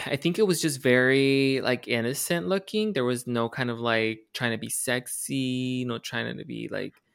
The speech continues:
super, um, yeah, like, super draggy, I guess. It was just very, like, a whole concept, and it was really well done.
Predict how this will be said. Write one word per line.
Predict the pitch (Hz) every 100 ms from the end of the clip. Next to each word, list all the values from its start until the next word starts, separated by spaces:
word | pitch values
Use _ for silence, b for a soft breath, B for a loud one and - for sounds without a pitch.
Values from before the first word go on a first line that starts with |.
| _ _ _
super, | - - - 123 123 123 117 113 113 110 110 107 -
um, | 107 104 104 90 90 92 - - _ _ _ _ _ _ _ _ _ _
yeah, | 131 131
like, | 113 -
super | 131 131
draggy, | 123 110 107 107 120 123
I | 113
guess. | 120 120 - b b b b b _
It | 123
was | 123 127
just | 139 -
very, | 123 117 120 123
like, | 117 110 -
a | 123
whole | - 120 113
concept, | - 107 110 - 113 110 - _ _ 113
and | 113 113 -
it | 117
was | 117 127
really | 131 123
well | 120 113
done. | 120 113 110 117